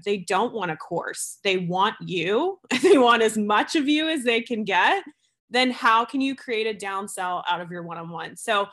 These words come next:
I'm just gonna give you guys, like, a minute or so to just maybe write out some bullet points of how you could do that.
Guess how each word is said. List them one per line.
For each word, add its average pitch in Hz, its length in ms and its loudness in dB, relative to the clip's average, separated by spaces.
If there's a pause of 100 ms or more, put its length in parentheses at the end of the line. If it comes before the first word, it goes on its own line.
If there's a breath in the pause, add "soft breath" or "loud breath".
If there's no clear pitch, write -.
(400 loud breath)
I'm 254 440 6
just 277 260 -2
gonna 285 180 0
give 240 160 -4
you 240 80 -4
guys, 220 300 2
like, 202 140 -4
a 190 80 -2
minute 196 600 -2
or 262 140 -4
so 294 560 0 (120)
to 233 100 -12
just 202 280 -4
maybe 196 540 -4
write 190 220 -2
out 214 180 -2
some 214 160 -6
bullet 185 380 -4
points 247 480 -4
of 190 100 -8
how 180 160 -4
you 190 160 -4
could 190 160 -10
do 175 200 -6
that. 254 340 2